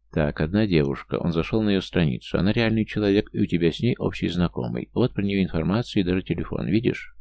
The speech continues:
Я кивнул. "Познакомиться, что ли, хочет?" Смотрим дальше. Вот еще один добавленный друг, Леха Могилевский. У вас с ним также есть общие знакомые. Но вот что интересно. О себе он на странице не оставляет никакой информации.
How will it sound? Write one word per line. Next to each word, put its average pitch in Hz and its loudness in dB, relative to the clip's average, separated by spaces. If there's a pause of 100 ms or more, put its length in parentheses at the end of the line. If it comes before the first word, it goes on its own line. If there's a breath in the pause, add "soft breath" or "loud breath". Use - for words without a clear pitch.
(160)
Я 85 0
кивнул. 71 0
"Познакомиться, 85 0
что - -2
ли, 65 -2
хочет?" - -6 (800)
Смотрим 107 -2
дальше. 69 -4 (180)
Вот 104 -2
еще 127 0
один 80 2
добавленный 80 2
друг, - -4
Леха 113 0
Могилевский. - -2 (380)
У 92 -2
вас 104 0
с - -12
ним 107 2
также 80 -2
есть 73 -4
общие 85 -2
знакомые. 78 -4
Но 107 0
вот 113 -2
что - -2
интересно. - -4 (480)
О 92 -4
себе 95 4
он 85 2
на 82 -2
странице 101 -2
не 92 2
оставляет 87 -4
никакой - -2
информации. 104 -4